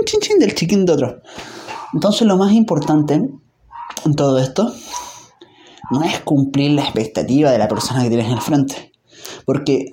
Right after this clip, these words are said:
muchas veces al cumplir la expectativa de la persona que tienes en el frente, dejas de cumplir tus propias expectativas. ¿Y qué pasa cuando dejas de cumplir tus expectativas? Uh, autoestima, autoestima, baja, baja, baja, baja.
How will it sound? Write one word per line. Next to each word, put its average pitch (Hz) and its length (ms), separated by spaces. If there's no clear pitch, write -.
muchas 185 340
veces 156 400
al 135 160
cumplir 143 320
la 180 100
expectativa 147 560
de 127 60
la 110 100
persona 135 340
que 117 80
tienes 127 200
en 151 80
el 143 60
frente, 170 340
dejas 143 320
de 135 80
cumplir 143 360
tus 127 120
propias 123 360
expectativas. 104 600
¿Y 156 100
qué 139 100
pasa 147 220
cuando 139 240
dejas 143 280
de 143 80
cumplir 139 320
tus 139 80
expectativas? 147 560
Uh, 320 760
autoestima, 185 460
autoestima, 180 440
baja, 180 200
baja, - 220
baja, - 240
baja. - 180